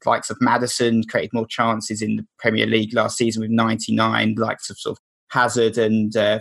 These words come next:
Fraser also performed really well in the Premier League in terms of their chances created. And I think obviously the changes in terms of the assists with, um, with more points for an assist, um, I think it's in that plus ten, isn't it, the new matrix? So that will definitely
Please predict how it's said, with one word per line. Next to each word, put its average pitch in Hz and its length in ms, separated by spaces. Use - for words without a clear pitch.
Fraser 117 380
also 113 340
performed 110 380
really 110 300
well 110 180
in 110 60
the 110 60
Premier 113 260
League 110 160
in 113 60
terms 113 260
of 107 80
their 110 180
chances 123 300
created. 131 440
And 139 120
I 143 40
think 151 280
obviously 131 260
the - 100
changes 127 420
in 113 120
terms 120 300
of 110 60
the 113 80
assists - 720
with, 113 200
um, 113 300
with 117 120
more 127 220
points 123 300
for 131 100
an 117 60
assist, 127 540
um, 113 300
I - 80
think 117 140
it's 117 100
in 120 60
that - 180
plus - 180
ten, 131 240
isn't 131 320
it, 120 60
the 117 100
new 123 220
matrix? - 600
So 120 260
that 127 180
will 117 100
definitely 113 500